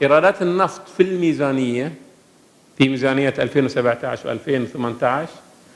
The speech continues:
حوالي مليار، مليار ومية، يعني نصف إيرادات البحرين من النفط ستذهب العام القادم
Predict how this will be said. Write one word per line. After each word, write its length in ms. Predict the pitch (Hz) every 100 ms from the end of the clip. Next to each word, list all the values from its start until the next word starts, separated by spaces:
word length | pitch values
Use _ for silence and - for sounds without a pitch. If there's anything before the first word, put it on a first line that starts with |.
| -
حوالي 400 | - 170 190 190
مليار، 420 | 185 175 180 190 160
مليار 400 | 151 151 160 147
ومية، 220 | 135 120
يعني 320 | 135 156 160
نصف 560 | 180 247 - - - 175
إيرادات 640 | 160 160 160 190 180 -
البحرين 520 | 139 131 135 156 165
من 180 | 143 151
النفط 500 | 156 151 175 - - - - _ _ -
ستذهب 580 | - 185 165 143 135
العام 400 | 127 123 156 156
القادم 760 | 135 120 143 151 156 165 196 196